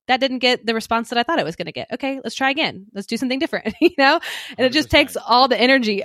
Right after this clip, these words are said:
Speaker 1: uh, out of it. And, um, I have one more question for you that kind of just goes into this idea of failure for yourself. But where do you feel failure in your body? Like, if failure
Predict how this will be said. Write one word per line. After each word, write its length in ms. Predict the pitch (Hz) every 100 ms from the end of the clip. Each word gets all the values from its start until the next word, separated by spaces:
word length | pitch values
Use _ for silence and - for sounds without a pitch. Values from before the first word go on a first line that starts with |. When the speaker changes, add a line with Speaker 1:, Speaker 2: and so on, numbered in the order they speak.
| -
Speaker 1:
uh, 320 | 220 208 190 -
out 180 | 208 254
of 160 | 226
it. 180 | 170 160 _ _
And, 340 | 254 254 247 240
um, 440 | 226 220 214 208 _ _ _ _ _ _
I 80 | 254
have 100 | 233
one 140 | 233 294
more 100 | 339
question 400 | 247 220 - 175
for 180 | 170 160
you 280 | 151 160
that 120 | 202 -
kind 240 | 208 202
of 220 | 196 185
just 320 | 202 196 - _ _ _ _ - 214
goes 300 | 214 214 208
into 140 | 202
this 140 | 185 185
idea 320 | 180 180 160
of 80 | 180
failure 460 | 180 175 190 160
for 140 | 165 180
yourself. 440 | 165 - 156 160 - - - - -
But 280 | 233 214 - _ -
where 280 | 226 285
do 60 | 359
you 200 | 427 370
feel 600 | - _ 247 208 175 180
failure 680 | - 196 190 202 196 185 185 -
in 300 | 190 185 185
your 400 | 175 160 160 165 -
body? 400 | 165 139 104 -
Like, 180 | 175 190
if 100 | 185
failure 800 | 202 214 262 262 240 220 220